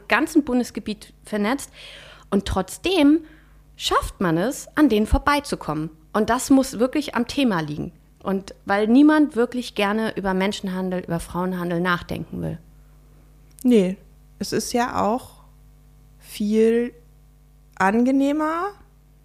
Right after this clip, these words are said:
Speaker 2: nicht darüber nachzudenken, weil das ja so viele Dimensionen hat und an so vielen
Speaker 1: Ja.
Speaker 2: Orten passiert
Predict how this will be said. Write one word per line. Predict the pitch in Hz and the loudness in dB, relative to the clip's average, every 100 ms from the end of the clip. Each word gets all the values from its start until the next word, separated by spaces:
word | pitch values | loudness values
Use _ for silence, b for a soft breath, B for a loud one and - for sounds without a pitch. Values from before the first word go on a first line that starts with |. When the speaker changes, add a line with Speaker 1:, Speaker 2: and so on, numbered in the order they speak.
| _ | _
Speaker 2:
nicht | 233 - | -4 0
darüber | 269 277 277 | 0 2 0
nachzudenken, | 277 294 - 285 277 294 285 254 | 0 -4 -8 -4 -4 -2 -4 0
weil | 214 | 0
das | 202 208 - | 0 -2 0
ja | 202 | 0
so | 208 302 | 0 -2
viele | - 277 240 | -2 -2 0
Dimensionen | 233 214 208 202 233 254 247 | 0 2 0 0 2 4 4
hat | 202 - | 0 -4
und | - 190 - | -8 -8 -4
an | 190 190 | -4 -2
so | 233 | -4
vielen | - 240 214 | 0 0 2
Speaker 1:
Ja. | 202 208 | 4 4
Speaker 2:
Orten | - 202 | 2 -2
passiert | - 190 - 262 262 254 330 427 | -6 -10 -8 -2 0 0 -2 -4